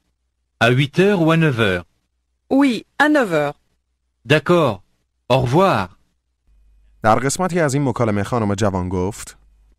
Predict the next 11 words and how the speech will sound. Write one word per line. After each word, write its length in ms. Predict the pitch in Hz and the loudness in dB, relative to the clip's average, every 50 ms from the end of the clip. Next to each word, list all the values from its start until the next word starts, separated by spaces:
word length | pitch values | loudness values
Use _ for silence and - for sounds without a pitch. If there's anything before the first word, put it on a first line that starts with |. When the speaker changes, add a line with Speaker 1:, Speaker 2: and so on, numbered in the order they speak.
| _ _ _ _ _ - 175 | _ _ _ _ _ -4 0
Speaker 2:
Bien 160 | 220 262 269 | 0 0 0
plus 160 | - 226 202 | -2 -6 -6
tard. 400 | - - 160 151 160 180 220 247 - _ _ _ - | -2 -2 0 0 0 -2 -4 -8 -16 _ _ _ -8
Speaker 3:
که 100 | - 135 | -4 -2
به 100 | 131 135 | 0 0
معنای 460 | 127 123 120 120 135 147 131 123 117 | 0 0 0 0 -2 -2 -2 -2 -4
خیلی 340 | - - 123 110 101 98 98 | -4 -2 -2 -2 0 0 -2
بعدتر 580 | 98 98 107 101 92 95 - - - 127 110 | 0 0 0 0 0 -2 -6 -6 -6 -6 -6
است. 300 | 87 - - - - - - _ _ _ _ _ _ _ _ _ _ _ _ _ _ _ _ _ _ _ _ _ _ _ - | -6 -10 -14 -14 -16 -16 -20 _ _ _ _ _ _ _ _ _ _ _ _ _ _ _ _ _ _ _ _ _ _ _ 0
Speaker 1:
Écoutez 400 | 175 175 - 220 208 - 233 214 | 0 0 0 -2 0 2 2 2
encore. 460 | 175 139 - - 107 87 80 76 76 | 2 2 0 -2 -2 -2 -4 -6 -10